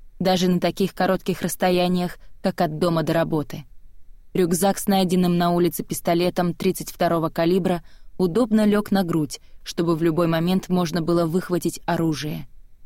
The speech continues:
Напоследок Арлис проверила, надёжно ли заперта дверь, и вышла из дома. По пути она иногда останавливалась и делала фотографии на телефон, если поблизости никого не было. Каждый день находилось что-то новое.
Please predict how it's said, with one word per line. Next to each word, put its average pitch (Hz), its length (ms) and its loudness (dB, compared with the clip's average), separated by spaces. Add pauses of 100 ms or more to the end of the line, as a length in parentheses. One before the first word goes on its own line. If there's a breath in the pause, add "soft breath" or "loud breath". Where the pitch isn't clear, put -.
(300)
Напоследок 208 800 0 (180)
Арлис 233 380 2
проверила, 190 600 4
надёжно 180 440 2
ли 170 140 2
заперта 160 420 0
дверь, 156 360 0 (440)
и 196 100 2
вышла 170 360 0
из 165 180 2
дома. 151 400 -4 (640)
По 180 100 0
пути 190 240 0
она 240 340 6
иногда 185 380 4
останавливалась 180 920 0 (320)
и 190 80 2
делала 214 400 4
фотографии 180 640 0
на 175 120 0
телефон, 170 540 -2 (320)
если 170 280 0
поблизости 165 580 0
никого 160 360 -2
не 160 180 -2
было. 156 280 -8 (600)
Каждый 202 380 2
день 214 260 2
находилось 202 580 2
что-то 185 320 -2
новое. 156 480 -4